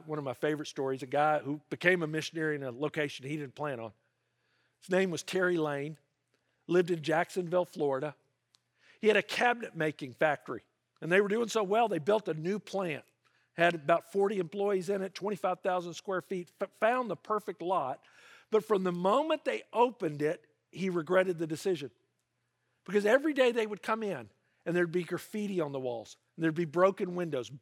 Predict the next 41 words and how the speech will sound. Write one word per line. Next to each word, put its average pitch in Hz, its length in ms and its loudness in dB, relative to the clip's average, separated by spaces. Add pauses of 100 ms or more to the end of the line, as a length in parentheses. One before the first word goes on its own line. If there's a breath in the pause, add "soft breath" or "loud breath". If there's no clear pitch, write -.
bullet 190 280 4
holes 160 360 -4
in 156 80 -8
the 131 60 -10
side 151 260 -2
of 139 60 -6
the 135 60 -8
building. 123 360 -4 (300 loud breath)
One 214 160 4
day 208 120 4
they 196 100 2
found 185 200 2
a - 180 -10
car 208 300 2
incinerated 147 1040 -6
in 151 100 -6
the 147 80 -8
parking 143 440 -6
lot. 101 160 -18 (840 soft breath)
And 214 120 4
as 220 140 4
the 202 80 0
police 330 360 -2
came 269 200 -2
out, 269 200 2
they, 226 120 0
they 208 160 -2
finally 349 380 2
asked 311 300 2
him, 202 140 -2
they 208 120 -2
said, 226 260 -2 (260 soft breath)
"Why 392 480 2
in 349 60 -4
the 254 100 -2
world 160 720 0 (380)
did 165 240 -4
you 202 140 -4
build 165 540 0
your 156 120 -4
factory 156 680 -6